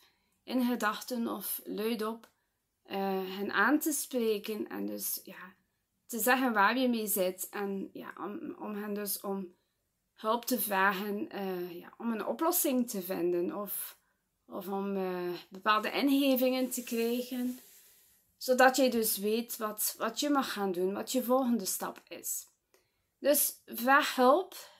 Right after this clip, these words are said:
vergeet dat niet, want vaak, ja,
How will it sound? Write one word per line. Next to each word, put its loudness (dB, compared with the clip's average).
vergeet -2
dat 0
niet, 2
want -10
vaak, 2
ja, -10